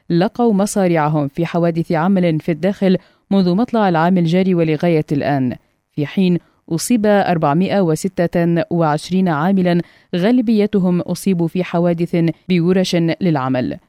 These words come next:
أصيب خمسة أشخاص، أحدهم وصفت حالته بالخطيرة، وذلك إثر حريق اندلع داخل منزل في مدينة عرابة في الجليل فجر اليوم.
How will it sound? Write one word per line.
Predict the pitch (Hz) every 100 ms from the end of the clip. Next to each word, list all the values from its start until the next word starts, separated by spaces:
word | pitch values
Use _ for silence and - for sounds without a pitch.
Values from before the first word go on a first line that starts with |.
| _ _ _ _ _ _ 202
أصيب | 196 254 226
خمسة | 262 294 277
أشخاص، | 247 214 - 226 220
أحدهم | 202 226 214 208
وصفت | 190 226 214 -
حالته | 202 185 208 208
بالخطيرة، | 190 180 190 180 214 202
وذلك | 180 170 190 190 185
إثر | 185 190
حريق | 185 190 180 208
اندلع | 202 185 170 185 196 175
داخل | 175 - 190 170
منزل | 160 196 196 180 175
في | 202 185
مدينة | 160 160 180 165
عرابة | 170 160 170 185 170
في | 170
الجليل | 165 156 156 190
فجر | - 170 160
اليوم. | 151 160 139